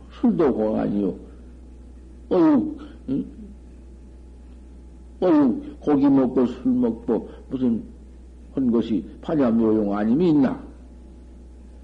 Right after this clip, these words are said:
최중현에 들어가서는 그런 것도 있다고 말이요. 그렇다고 해서 그만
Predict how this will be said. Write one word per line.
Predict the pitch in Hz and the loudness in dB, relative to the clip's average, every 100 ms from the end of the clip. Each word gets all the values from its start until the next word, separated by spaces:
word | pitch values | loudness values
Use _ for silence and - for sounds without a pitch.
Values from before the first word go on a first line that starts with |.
| - - - - - - - - - - | -20 -20 -20 -20 -20 -20 -20 -20 -20 -20
최중현에 | - - 170 - 151 131 117 85 | -10 -4 -4 -2 0 2 2 0
들어가서는 | 90 95 82 92 71 92 - - - - | -2 -2 -4 -8 -8 -6 -6 -10 -20 -12
그런 | 165 208 240 | -4 0 0
것도 | - - - | -2 -8 -4
있다고 | 277 - - 117 202 | -4 -4 -6 -2 0
말이요. | 180 - - 104 95 - - - - - - - - - - - - - - - - | -2 -4 -6 -6 -6 -12 -20 -20 -20 -20 -20 -20 -20 -20 -20 -20 -20 -20 -20 -20 -6
그렇다고 | 147 127 120 120 | -2 0 2 2
해서 | 113 104 - - - - - | 2 0 -2 -12 -16 -18 -2
그만 | 139 139 131 123 | 2 4 4 2